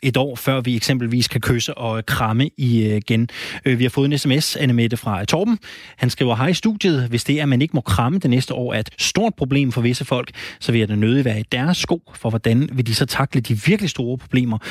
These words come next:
som arbejdsløshed, dårlig økonomi med mere? Så for mig er det kun et lille problem." Og, øh, her kan man jo sige, at Torben kan, kan have fat i en pointe. Jeg tænker bare, hvis man er der, hvor ens økonomi er blevet dårlig,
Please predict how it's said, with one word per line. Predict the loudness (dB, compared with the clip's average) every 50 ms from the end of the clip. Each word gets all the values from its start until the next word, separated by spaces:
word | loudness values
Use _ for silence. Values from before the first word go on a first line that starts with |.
| -12 -6 -2
som | 0 0 0 -2 -4 -4
arbejdsløshed, | -2 0 2 2 0 0 0 0 -2 0 0 0 -2 -2 -2 -2
dårlig | -2 0 0 -2 -2 -2 -4
økonomi | -4 -2 2 2 4 4 4 2 0 -4 -12 -20 -20 -20 -6 0
med | 2 2 4
mere? | 4 2 2 2 0 0 -2 -4 -6
Så | -6 -2
for | 0 2
mig | 2 4 2 2 0 0
er | -2
det | -2 -2
kun | 0 0 0 2
et | 0 0 0
lille | 2 2 2 0
problem." | 0 -2 -2 0 0 -2 -4 -6 -10 -12 -12 -12 -14 -6 -2
Og, | 0 0 2 2 2 2
øh, | 2 2 0 -2 -4 -4 -2
her | 0
kan | 2 2
man | 2
jo | 2 2
sige, | 2 2 2 2 2 2 0 -2 -4
at | -4 -2 0
Torben | 0 0 0 -2 -6 -12 -10
kan, | -8 -6 -6 -6 -6 -6 -8 -4
kan | -2 0 0
have | 0 0 0
fat | 0 0 0 2
i | 2
en | 0 0
pointe. | 2 2 4 4 4 4 0 -2 -6 -14 -16 -16 -10 -2 0
Jeg | 0 0 2
tænker | 2 0 0 0 0
bare, | -2 -2 -2 -2 -2 -4
hvis | -4 -2 0 0 0 2 2
man | 2 2 2
er | 2 0
der, | 0 0 0 0 0
hvor | -2 -2 0 0
ens | 0 0 0 0
økonomi | 0 2 2 2 2 2 0
er | 0
blevet | 0 -2 0 -2
dårlig, | -2 -4 -6 -6 -8